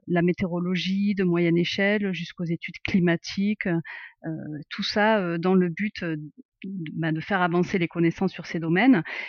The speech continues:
et en partie, euh, aussi, euh, d'alimenter, euh, les modèles de prévision du temps et les modèles climatiques notamment qui sont impliqués dans les exercices, euh,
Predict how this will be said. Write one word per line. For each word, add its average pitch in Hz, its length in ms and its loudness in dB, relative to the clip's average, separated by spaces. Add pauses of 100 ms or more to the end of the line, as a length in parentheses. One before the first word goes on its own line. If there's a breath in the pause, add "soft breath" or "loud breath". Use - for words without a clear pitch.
et 214 240 6
en 185 100 6
partie, 185 800 2
euh, 156 200 -2
aussi, 220 460 0
euh, 175 120 2
d'alimenter, 180 800 4
euh, 160 320 0 (260 loud breath)
les 180 140 6
modèles 190 520 4
de 160 100 -4
prévision 165 420 -2
du 160 160 -2
temps 202 220 0
et 190 100 4
les 160 100 4
modèles 165 300 2
climatiques 170 560 -2
notamment 170 340 2
qui 180 160 -4
sont - 160 0
impliqués 165 400 2
dans 180 100 6
les 165 160 4
exercices, 160 520 -4
euh, 160 100 -6